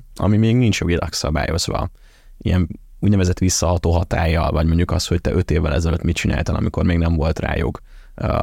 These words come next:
a későbbiekben indítható valamilyen jogi procedúra, vagy elő lehet venni egy-egy olyan céget, hogy kvázi kísérleteznek valami olyan területtel, ami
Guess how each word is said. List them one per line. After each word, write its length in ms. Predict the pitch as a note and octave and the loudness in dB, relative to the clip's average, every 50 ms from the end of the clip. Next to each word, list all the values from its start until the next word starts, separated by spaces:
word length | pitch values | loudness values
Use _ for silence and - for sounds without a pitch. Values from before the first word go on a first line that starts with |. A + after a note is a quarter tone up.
| - - - - | -2 -4 -6 -6
a 60 | - | -4
későbbiekben 920 | - - F2 - - F2+ F#2 F#2+ F2+ F#2+ G2+ G2 G2 G2+ G#2 G#2+ A2 A2 - - | -2 0 0 0 0 0 0 2 2 2 2 2 2 2 2 2 0 0 -2 -4
indítható 480 | - F2+ E2+ E2 E2+ - F#2+ F#2 F#2+ F#2+ | -2 0 2 2 2 2 0 0 0 0
valamilyen 340 | G2 G2+ G2 G2+ G#2 G#2 G2+ | 2 2 2 4 4 4 2
jogi 200 | G#2 G2+ G#2 - | 2 2 0 0
procedúra, 540 | - - A2 G#2+ - - A#2+ B2 A#2 - - | 0 0 -2 0 0 0 0 0 0 0 0
vagy 140 | - F2 | 0 0
elő 180 | E2+ D#2 E2+ E2+ | 0 0 0 0
lehet 240 | D#2+ E2 E2+ F2+ - | 2 0 0 -2 -2
venni 240 | - F#2 F#2+ G2 F#2+ | 0 0 2 2 2
egy-egy 280 | F#2+ G2 G2 G2 G2+ | 2 2 2 2 2
olyan 220 | G#2 G#2 G#2 G#2+ G#2+ | 2 2 2 2 0
céget, 420 | - - - - - - - - | 0 0 -2 -2 -2 -2 -4 -4
hogy 140 | - - - | -6 -8 -6
kvázi 340 | - - E2+ D#2+ E2 E2 E2 | -4 -2 -2 0 0 0 -2
kísérleteznek 1000 | - - - G#2+ G#2+ - - - D#2+ E2 F2+ - - F#2 F2+ F2 F#2 G2 - - - - - - - - - - - - | -2 -2 -2 0 0 0 0 0 0 0 0 0 0 2 2 2 0 -2 -4 -8 -16 -20 -20 -16 -14 -12 -12 -12 -8 -4
valami 360 | - F2+ F2+ F#2+ F#2+ F#2+ F#2+ - | 0 2 2 4 4 2 2 0
olyan 260 | - F#2 F#2+ G2 G2 | 0 0 2 2 2
területtel, 460 | - F#2+ G2 G2 G2+ G2 - - F#2 | 2 2 2 0 0 0 0 -2 0
ami 280 | F#2+ G2 G2+ G2+ G2 | 2 2 2 2 2